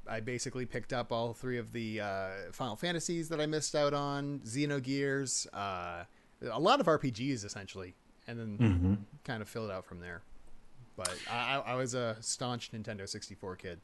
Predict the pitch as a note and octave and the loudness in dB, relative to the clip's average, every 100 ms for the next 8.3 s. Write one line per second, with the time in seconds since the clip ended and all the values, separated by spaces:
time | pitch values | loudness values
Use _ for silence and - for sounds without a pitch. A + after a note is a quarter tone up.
0 | - - A2+ F#2+ G#2 F#2+ F#2 F2 F2+ E2+ | -14 -6 -4 -4 -6 -6 -6 -8 -10 -10
1 | E2+ - - - - - - E2+ F2+ E2+ | -12 -14 -20 -16 -14 -10 -8 -6 -6 -8
2 | - E2 F2 E2 - - - B2+ A2 - | -8 -8 -8 -8 -12 -6 12 12 12 12
3 | F#2+ F#2 F#2+ F2+ F#2 F2 - - - - | 10 12 8 6 4 0 -6 -20 -20 -20
4 | - - B2 A2+ A#2 C3 B2 A2+ A2+ C#3+ | -12 6 10 12 12 12 12 10 10 10
5 | A2+ C#3 A#2+ A#2 G2 A#2 A2+ - G#2+ - | 12 12 12 12 12 8 6 8 6 4
6 | - - - - C3 C#3+ D#3 D3 C#3 A2 | -6 -20 -20 -6 8 12 12 12 12 12
7 | C3 A#2 B2+ A2 G2+ G2 G2+ - F#2 E2 | 10 12 10 10 8 8 6 4 0 0
8 | D#2+ D#2+ | -2 -4